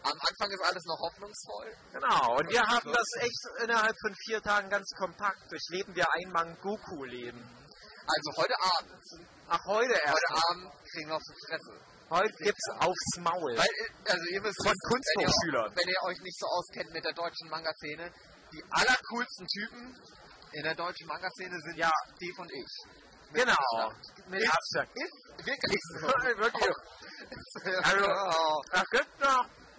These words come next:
Speaker 2: ähm, <laughs> ich bin, naja, nee, mir fällt niemand ein. Na doch, es gibt schon zwei, die sind nicht schlecht noch.
Speaker 1: Aber
Speaker 2: Ich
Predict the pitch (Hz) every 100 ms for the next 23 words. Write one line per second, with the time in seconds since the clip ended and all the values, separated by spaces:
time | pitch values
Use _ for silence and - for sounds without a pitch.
0 | - - - 185 196 202 185 - - 233
1 | 202 202 190 202 247 226 220 233 - -
2 | - - - - - 165 165 185 214 156
3 | - 180 320 247 180 202 254 262 247 254
4 | - 170 170 160 190 - - - 208 -
5 | 214 170 - 165 190 180 208 202 - 156
6 | 170 254 - 233 233 269 - - - -
7 | - - 151 156 151 147